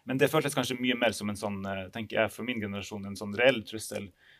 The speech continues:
Klimatrusselen, som du kanskje da også sa nå, da, at den er mer abstrakt. Og jeg tenkte på det, også, også det her med den fremmedgjortheten jeg opplever at spesielt Vera da, i, i filmen har, at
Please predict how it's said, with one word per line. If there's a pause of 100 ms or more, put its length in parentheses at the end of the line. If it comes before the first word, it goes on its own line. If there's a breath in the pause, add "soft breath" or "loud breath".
(180 soft breath)
Klimatrusselen,
som
du
kanskje
da
også
sa
nå,
da,
at
den
er
mer
abstrakt. (380 soft breath)
Og
jeg
tenkte
på
det,
også, (120)
også
det
her
med
den
fremmedgjortheten
jeg
opplever
at
spesielt
Vera
da,
i, (180)
i
filmen
har,
at